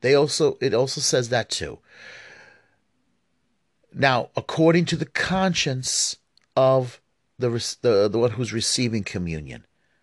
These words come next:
Now, it's, it's not, you know, it's, it's amazing how a bishop is willing to embarrass and humiliate his flock.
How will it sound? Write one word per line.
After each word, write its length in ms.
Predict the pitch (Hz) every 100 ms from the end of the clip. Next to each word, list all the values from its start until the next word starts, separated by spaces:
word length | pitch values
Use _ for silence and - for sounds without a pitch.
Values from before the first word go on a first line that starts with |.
| _ _ _ _ _ _ _ _ -
Now, 300 | 113 110 - _ _ _ _ _ _ _ _ _ _ _ -
it's, 340 | 160 - - -
it's 200 | 165 165
not, 340 | 180 190 - _ _ _ _ _ _ _ _ _ _ _ _ _ _ _ _ _ _ -
you 80 | 160
know, 180 | 107 113
it's, 160 | 139
it's 180 | 143 156
amazing 520 | 156 175 202 151 147
how 240 | 120 135 120
a 40 |
bishop 640 | 110 135 147 - 85 - _ _ - - - -
is 200 | 120 117
willing 420 | 143 160 151 143
to 240 | - 117
embarrass 680 | 113 104 92 123 147 156 -
and 80 | 127
humiliate 800 | - 123 131 143 139 120 107 104
his 240 | 95 101
flock. 640 | - 90 95 73 - -